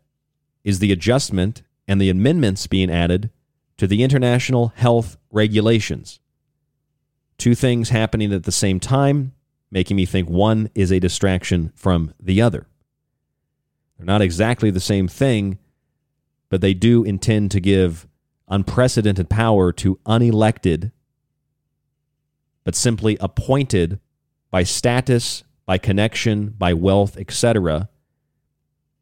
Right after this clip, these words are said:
people to positions of power to dictate what other countries will do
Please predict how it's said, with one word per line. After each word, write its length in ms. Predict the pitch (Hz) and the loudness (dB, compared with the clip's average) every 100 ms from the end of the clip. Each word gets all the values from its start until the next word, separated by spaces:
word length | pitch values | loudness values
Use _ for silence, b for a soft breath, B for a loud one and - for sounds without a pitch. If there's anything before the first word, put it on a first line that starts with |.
| _ _ - | _ _ -2
people 300 | 127 127 131 | 0 2 0
to 160 | - | 0
positions 560 | 104 92 95 120 120 104 | 0 0 0 0 -2 -4
of 120 | 104 | -4
power 340 | 117 117 107 104 | -2 2 2 2
to 140 | 98 | -2
dictate 800 | 80 80 156 - - 92 85 - _ _ _ | -6 -2 -2 0 0 0 0 -4 _ _ _
what 160 | 101 107 | 0 2
other 160 | 113 | 0
countries 480 | 104 123 117 117 101 | 0 -2 -2 0 0
will 140 | 95 87 | 0 -2
do 640 | 78 127 190 101 78 110 | -2 2 4 2 0 -6